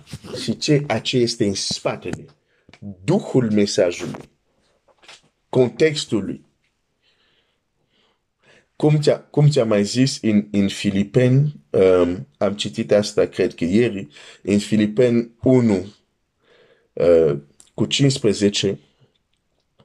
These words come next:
Biblia zice, „Unii, este adevărat, propovăduiesc pe Hristos din pismă și din duh de tra-, ceartă, dar alții din bunăvoință.” Vezi?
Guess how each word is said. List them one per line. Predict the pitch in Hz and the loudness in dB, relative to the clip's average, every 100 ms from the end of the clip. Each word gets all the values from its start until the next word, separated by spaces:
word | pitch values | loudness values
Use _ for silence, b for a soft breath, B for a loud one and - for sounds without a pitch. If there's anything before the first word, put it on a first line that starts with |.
| - B B B B | -20 B B B B
Biblia | 117 113 107 | -2 0 0
zice, | 104 110 - 110 98 92 98 _ _ _ _ _ b b b b b _ - | 0 -4 0 2 2 0 -4 _ _ _ _ _ b b b b b _ -2
„Unii, | 147 180 156 135 - _ - | 0 2 2 0 -4 _ -2
este | 120 139 - | 0 2 2
adevărat, | 117 110 110 110 117 | 0 2 2 2 2
propovăduiesc | - 104 104 104 110 117 | -2 -2 -2 0 0 0
pe | - 104 | -2 -6
Hristos | - 95 - 127 110 | -4 -4 0 0 2
din | 123 131 | 2 2
pismă | - - 220 131 98 90 78 _ _ _ _ | 2 -4 -2 -2 -2 -6 -10 _ _ _ _
și | - 117 | -6 -4
din | 110 113 107 | 0 0 2
duh | 131 147 | 2 2
de | 113 | 2
tra-, | 107 - 101 - _ - | -4 -4 -4 -4 _ -6
ceartă, | - 113 - 71 73 _ | -2 -2 -2 -10 -12 _
dar | - 92 - | -2 0 2
alții | 160 165 - 202 - b | 0 0 -4 -10 -10 b
din | b 123 135 | b 2 4
bunăvoință.” | 143 131 113 117 117 - 85 B B B | 4 4 2 2 0 -2 -12 B B B
Vezi? | 135 160 - | -2 -2 -10